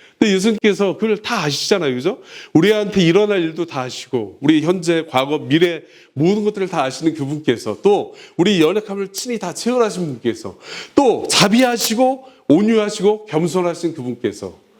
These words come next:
우리를 사랑하셔서 지금도 하나님의 보좌 우편에서 우리를 위해서 기도하고 계신다는 거예요. 그죠?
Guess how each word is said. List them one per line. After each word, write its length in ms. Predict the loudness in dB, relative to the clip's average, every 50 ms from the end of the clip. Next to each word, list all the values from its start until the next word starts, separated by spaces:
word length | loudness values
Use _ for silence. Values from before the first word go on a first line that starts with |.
| _ _ _ _ _ _ _ _ _ _ _ _ _ _ _ _ _ 2
우리를 540 | 4 4 4 4 2 2 2 0 -2 -6
사랑하셔서 800 | -6 -2 2 2 2 2 2 0 0 0 0 2 2 2 0 0
지금도 480 | -4 -4 0 2 2 4 4 4 2 2
하나님의 380 | 2 0 0 0 0 -2 -2 -4
보좌 240 | -2 -2 0 2 2
우편에서 720 | 0 0 -2 -2 -2 -2 -2 -4 -2 -2 -2 -4 -4 -8 -18 _ _ -20 _ _ _ 2
우리를 260 | 2 2 4 2 2
위해서 240 | 0 -2 -2 -4 -10 -16
기도하고 420 | -16 -12 -10 -8 -8 -8 -8 -10 -12
계신다는 560 | -8 -6 -4 -2 -2 -2 -4 -6 -10 -12 -16
거예요. 160 | -18 -20 -20 -20 -20 -16 -10 -8 -6 -6 -4 -4 -6 -6 -2
그죠? 240 | 0 2 2 2